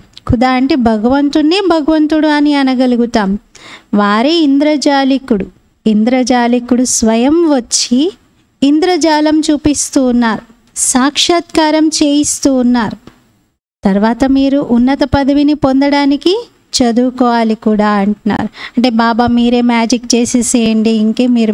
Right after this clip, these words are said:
మెజిషియన్ కదా అంటే కాదు. నేను మీకు సత్యుగం చూపిస్తాను, మీరు భవిష్యత్తులో పొందబోయే పదవులు ఎలా ఉంటుంది అన్నీ చూపిస్తాను, కానీ అక్కడి వరకు చేరడానికి మీరే పురుషార్థం చెయ్యాలి. అంతేగాని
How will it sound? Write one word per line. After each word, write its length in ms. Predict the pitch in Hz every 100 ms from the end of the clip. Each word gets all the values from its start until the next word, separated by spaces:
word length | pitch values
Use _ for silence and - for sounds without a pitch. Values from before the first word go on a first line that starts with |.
| 214
మెజిషియన్ 560 | 214 247 254 269 254 247
కదా 200 | 240 233 233
అంటే 160 | 240 269 -
కాదు. 340 | 220 196 185 190 202 _ _ _ _ _
నేను 180 | 226 233 240
మీకు 160 | 247 262 -
సత్యుగం 500 | 240 - 320 320 349 320
చూపిస్తాను, 680 | 285 - 269 - 277 240 196 202
మీరు 160 | 240 240 233
భవిష్యత్తులో 560 | 240 277 294 277 277 269 262
పొందబోయే 520 | 254 254 247 254 254 254
పదవులు 440 | 226 247 277 269 254 262 - - - _ 226
ఎలా 140 | 262 277 277
ఉంటుంది 400 | 269 269 262 262 233
అన్నీ 240 | 262 330 330
చూపిస్తాను, 640 | 311 285 262 - 247 226 220
కానీ 260 | 240 240 311 277
అక్కడి 280 | 233 262 240 247
వరకు 220 | 269 311 -
చేరడానికి 760 | 285 254 262 277 262 262 277 285 254
మీరే 300 | 240 240 269 269
పురుషార్థం 720 | 247 240 - 254 233 220 254 269 -
చెయ్యాలి. 460 | 240 233 226 202 208 _ _ _ _ _ _ _ 214
అంతేగాని 560 | 220 262 262 262 302